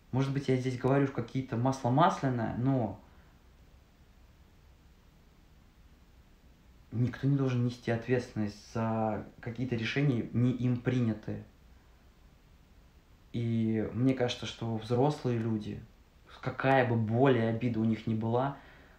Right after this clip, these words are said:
пожалуйста, если вы хотите обрушить свою боль, обро-, об-, обрушьте её, пожалуйста, к адресату, к президенту, если вам очень сильно хочется обрушить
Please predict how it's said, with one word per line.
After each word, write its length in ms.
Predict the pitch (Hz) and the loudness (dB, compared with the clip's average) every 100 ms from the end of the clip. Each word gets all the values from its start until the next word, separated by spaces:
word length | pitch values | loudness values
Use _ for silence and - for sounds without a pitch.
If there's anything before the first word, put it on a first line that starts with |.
| - | -4
пожалуйста, 500 | 120 123 123 - 107 | 2 4 4 2 -4
если 240 | 107 107 | -4 -4
вы 80 | 110 | -6
хотите 380 | - 110 104 - | -6 -6 -8 -8
обрушить 500 | 110 110 120 - - | -6 -4 -4 -6 -10
свою 280 | 113 107 104 | -6 -4 -2
боль, 400 | 104 120 131 131 - - - | 0 2 0 -2 -12 -20 -12
обро-, 420 | 117 107 117 135 | -8 -2 2 2
об-, 200 | - - - | 0 -6 -4
обрушьте 540 | 113 127 185 - 131 | 0 2 2 2 0
её, 80 | 120 | 0
пожалуйста, 340 | 117 110 - | 0 -4 -4
к 100 | - | 0
адресату, 840 | 143 131 147 - 123 113 - 101 101 - - - - - - - - - | 4 6 4 4 4 4 0 -8 -8 -16 -20 -20 -20 -20 -20 -20 -18 -12
к 120 | - | 2
президенту, 880 | 156 160 180 165 143 110 131 123 113 | 8 8 8 4 2 4 4 4 0
если 220 | 110 107 | -4 -2
вам 160 | 107 107 | 0 0
очень 220 | 110 104 | -2 -6
сильно 260 | - 104 107 | -4 -4 -2
хочется 400 | 101 101 - 107 | -4 -6 -6 -8
обрушить 260 | 107 107 | -8 -12